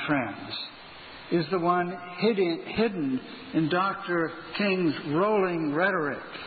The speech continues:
and for which he gave his life. Do we live by a dream or by a nightmare? God knows that in these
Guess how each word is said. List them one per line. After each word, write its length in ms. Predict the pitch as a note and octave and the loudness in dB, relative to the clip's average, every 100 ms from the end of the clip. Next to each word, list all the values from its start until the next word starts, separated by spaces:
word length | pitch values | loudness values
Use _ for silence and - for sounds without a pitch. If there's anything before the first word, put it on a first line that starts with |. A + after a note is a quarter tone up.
| - - - - - - - | -14 -16 -16 -16 -16 -14 -2
and 160 | E3 E3 | 0 2
for 220 | F#3 D#3+ | 2 4
which 200 | E3+ G3+ - - - - - - | 4 2 -2 -6 -8 -12 -16 0
he 160 | F3 D#3+ | 2 2
gave 320 | E3 E3+ C3+ | 2 2 2
his 160 | D3+ C#3+ | -2 0
life. 440 | D#3+ F3 A#2 - - - - - - - - - - - - - - - | 0 2 0 -4 -8 -10 -12 -14 -16 -16 -18 -18 -16 -16 -16 -16 -16 -2
Do 80 | D#3+ | 2
we 140 | E3+ F3+ | 4 4
live 280 | A3 G3 | 2 0
by 160 | F#3 F#3+ | 0 0
a 180 | F3+ C#3+ | 0 0
dream 500 | F#3 G#3 A3+ B3+ B3+ - - - - - - - - - - - - - - - | 0 2 2 2 0 -8 -12 -14 -16 -16 -16 -16 -16 -16 -18 -18 -16 -16 -16 -2
or 100 | F3+ | -2
by 480 | F#3 F#3+ F#3 F3 E3 - | 0 2 2 0 -2 0
a 80 | E3 | 2
nightmare? 720 | E3 D#3+ D3+ - - - - - - - - - - - - - - - - - - - | 4 2 0 -8 -10 -10 -10 -12 -16 -16 -16 -16 -16 -16 -16 -16 -16 -14 -14 -16 -6 0
God 240 | F#3+ G#3+ E3+ | 2 2 0
knows 380 | F#3 G3+ E3+ D3 D3 | 2 4 4 4 2
that 140 | D#3+ | 2
in 220 | D#3+ D#3 | 2 4
these 260 | D3 C#3+ | 4 2